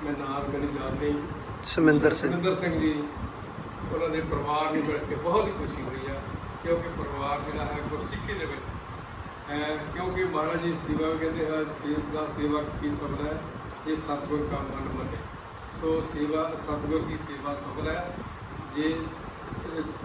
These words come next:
Speaker 1: ਅਹ, ਜੇ ਉਹ ਕਰੇ ਚਿਤ ਲਾਏ। ਸੋ ਗੁਰੂ ਦੀ ਕਿਰਪਾ ਹੈ, ਜੋ ਸੇਵਾ ਹੋ ਰਹੀ ਹੈ, ਬਹੁਤ ਖੁਸ਼ੀ ਹੋਈ ਆ। ਜੋ ਵੀ ਅਸੀਂ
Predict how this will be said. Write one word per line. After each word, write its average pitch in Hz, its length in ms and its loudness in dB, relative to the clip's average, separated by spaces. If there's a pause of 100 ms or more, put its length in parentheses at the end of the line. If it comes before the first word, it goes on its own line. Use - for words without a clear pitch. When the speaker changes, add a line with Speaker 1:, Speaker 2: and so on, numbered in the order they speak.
(160)
Speaker 1:
ਅਹ, 143 380 -2
ਜੇ 156 100 2
ਉਹ 156 240 0
ਕਰੇ 156 160 4
ਚਿਤ - 240 0
ਲਾਏ। - 560 -4 (180)
ਸੋ 165 60 -6
ਗੁਰੂ 156 240 0
ਦੀ 156 120 4
ਕਿਰਪਾ 156 400 -2
ਹੈ, 151 300 0
ਜੋ 147 200 0 (100)
ਸੇਵਾ 135 220 0
ਹੋ 131 220 0
ਰਹੀ 143 140 0
ਹੈ, 139 40 0 (100)
ਬਹੁਤ - 260 6
ਖੁਸ਼ੀ 139 300 0
ਹੋਈ 135 200 0
ਆ। 135 40 -2 (640)
ਜੋ 156 100 6
ਵੀ 151 160 4
ਅਸੀਂ 143 160 -2